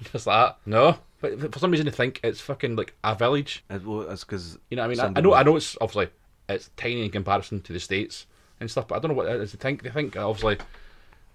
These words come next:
Speaker 1: like, you know absolutely everyone in that place, even though it's a country.
Speaker 2: I think some people just think Scotland's, like, this wee tiny, tiny place. It's just like, aye, like you say, like a village.
Speaker 1: Aye.
Speaker 2: In a place, like, we're a,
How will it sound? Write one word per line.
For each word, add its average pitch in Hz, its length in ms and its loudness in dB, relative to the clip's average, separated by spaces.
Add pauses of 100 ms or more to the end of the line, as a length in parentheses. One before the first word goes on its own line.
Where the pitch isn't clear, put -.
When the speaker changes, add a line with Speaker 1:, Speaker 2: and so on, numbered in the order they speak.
Speaker 1:
like, 101 120 -4 (340)
you 117 100 -2
know 123 160 2
absolutely 110 320 0
everyone 110 260 -2
in 104 80 -2
that 104 140 -2
place, - 360 -2 (360)
even 113 140 -6
though 110 40 -2
it's 104 80 -6
a 101 60 -6
country. 123 320 -4 (120)
Speaker 2:
I 104 60 -6
think 98 160 -4
some 85 120 -6
people 82 180 -6
just 78 160 -12
think 82 160 -10
Scotland's, 82 380 -10
like, - 100 -12
this 78 120 -14
wee 85 100 -10
tiny, 82 260 -8
tiny 80 200 -8
place. 80 280 -10
It's 76 100 -14
just - 160 -14
like, 78 200 -14
aye, 80 140 -10
like 76 120 -14
you 71 80 -16
say, 85 160 -10
like 87 120 -12
a 85 60 -8
village. 85 380 -10 (160)
Speaker 1:
Aye. 85 260 -8
Speaker 2:
In 90 60 -10
a 85 40 -8
place, 90 220 -10
like, 92 120 -8
we're 92 120 -8
a, 87 220 -8